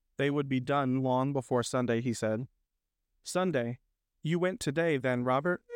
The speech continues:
said his wife. "Yes, my dear," returned Bob. "I wish you could have gone. It would have done you good to see how green a place it is.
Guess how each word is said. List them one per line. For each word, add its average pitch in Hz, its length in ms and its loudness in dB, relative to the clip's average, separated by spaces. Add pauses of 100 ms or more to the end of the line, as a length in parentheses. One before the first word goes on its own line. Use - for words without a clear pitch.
(320)
said 165 180 0
his 165 100 0
wife. 170 340 -4 (500)
"Yes, 135 240 -2
my 127 160 2
dear," 127 240 2
returned 127 420 -2
Bob. 127 360 0 (760)
"I 165 200 2
wish 156 340 0
you 139 160 2
could 147 180 -4
have 143 120 -4
gone. 120 340 0 (640)
It 151 60 2
would 156 200 0
have 143 160 0
done 160 220 0
you 147 160 4
good 139 300 -2
to 127 80 -4
see 139 240 -2
how 143 200 0
green 131 320 -2
a 120 60 -4
place 123 320 -2
it - 100 -10
is. - 380 -4